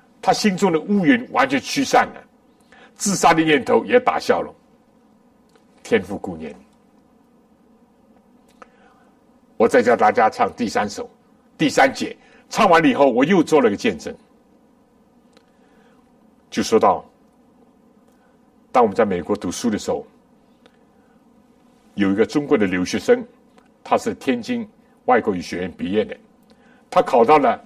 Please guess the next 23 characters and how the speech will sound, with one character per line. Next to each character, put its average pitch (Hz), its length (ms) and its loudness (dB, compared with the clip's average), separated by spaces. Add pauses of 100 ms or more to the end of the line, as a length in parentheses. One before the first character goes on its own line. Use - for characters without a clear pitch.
(560)
美 110 160 0
国 151 140 4
的 143 80 4
一 - 20 0
个 117 100 2
名 104 240 -4
校 - 320 0 (220)
Notre 139 320 2
Dame 127 220 0 (160)
圣 160 280 0
母 98 120 -6
大 - 180 0
学， - 300 -10
天 143 180 0
主 95 140 -8
教 107 180 0
的， - 100 -12 (520)
在 254 140 2
印 262 180 0
第 247 100 0
安 269 160 4
纳 269 140 0
州。 262 280 0